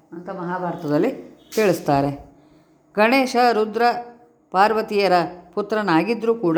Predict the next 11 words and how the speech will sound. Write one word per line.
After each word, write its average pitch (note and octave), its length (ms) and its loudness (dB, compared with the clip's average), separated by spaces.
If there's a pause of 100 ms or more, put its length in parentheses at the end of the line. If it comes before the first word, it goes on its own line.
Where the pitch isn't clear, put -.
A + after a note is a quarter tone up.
(140)
ನೇರವಾಗಿ G3+ 600 2
ಜನಿಸಿದ್ದು F3+ 500 -4
ಪಾರ್ವತಿಯಿಂದ F3 720 0
ಅನ್ನೋದನ್ನು D#3+ 420 0
ಸೂಚಿಸ್ಲಿಕ್ಕೆ F3+ 720 -4 (520)
ಪಿನಾಕಿ A3 500 2
ತನುಜ F#3 380 -2 (140)
ಅಂತ E3+ 180 -2
ಹೇಳಿದೆ, E3 380 0 (480)
ಪಿನಾಕಿರ್ G3+ 580 0
ಭಾರ್ಯಾ G3+ 400 4